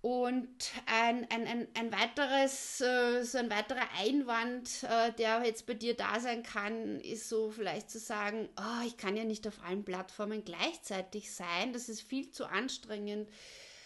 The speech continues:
Doch, du kannst. Du beginnst natürlich einmal mit der ersten Plattform und dann wirst du immer, immer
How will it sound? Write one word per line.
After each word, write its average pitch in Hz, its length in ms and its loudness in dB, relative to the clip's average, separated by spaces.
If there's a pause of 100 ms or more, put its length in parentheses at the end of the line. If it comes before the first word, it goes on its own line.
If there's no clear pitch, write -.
(280)
Doch, 247 220 4
du 247 120 -6
kannst. - 1000 -2 (600)
Du 240 100 -4
beginnst 302 640 2
natürlich 240 520 -2
einmal 220 300 -2
mit 214 220 -2
der - 120 -4
ersten 247 520 -4
Plattform 208 800 0 (480)
und 240 400 -2 (100)
dann 254 460 4
wirst 233 380 -4
du 226 180 0 (120)
immer, 269 680 4
immer 226 500 0